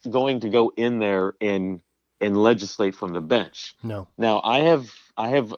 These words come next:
Speaker 1: observed many of my liberal friends and my leftist friends on Facebook who are just lamenting R G B's death because now, you know, we lost,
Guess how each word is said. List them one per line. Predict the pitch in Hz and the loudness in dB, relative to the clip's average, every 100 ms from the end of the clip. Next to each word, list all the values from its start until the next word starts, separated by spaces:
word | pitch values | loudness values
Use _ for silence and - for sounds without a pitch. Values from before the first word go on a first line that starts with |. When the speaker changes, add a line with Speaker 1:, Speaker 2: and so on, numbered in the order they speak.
| - | -4
Speaker 1:
observed | 110 90 107 120 104 87 - - _ _ _ _ | -4 0 4 6 4 2 -10 -20 _ _ _ _
many | 101 107 123 139 | -2 2 4 4
of | 117 | 2
my | 113 107 | 0 0
liberal | 101 107 104 98 | 2 2 2 0
friends | - 98 90 95 - - - | -4 -6 -4 -8 -12 -16 -8
and | 98 | -4
my | 92 | -2
leftist | 90 98 - 98 - | 0 0 -2 -8 -6
friends | - 90 82 | -4 -4 -2
on | 87 82 | -6 0
Facebook | 117 127 - 85 82 _ _ _ _ _ _ | 2 2 0 -10 -10 _ _ _ _ _ _
who | 123 120 101 | 0 2 0
are | 117 104 | 0 -2
just | 104 127 151 - - | -2 -2 -2 -4 -6
lamenting | 110 98 101 143 247 247 120 80 92 113 _ _ _ | -4 -2 0 2 2 0 -4 -4 -10 -16 _ _ _
R | 107 117 | 0 0
G | 92 104 | 0 -4
B's | 98 95 82 | -2 -2 -2
death | 113 120 92 - | 0 0 -2 -8
because | 95 104 92 82 92 | -6 -2 0 0 -2
now, | 104 107 101 95 92 - _ - | -2 -2 0 -2 -4 -20 _ -10
you | 113 104 | -2 0
know, | 92 90 92 - | 2 0 0 0
we | 107 | 0
lost, | 95 95 104 104 - - - | 2 2 2 0 -2 -14 -16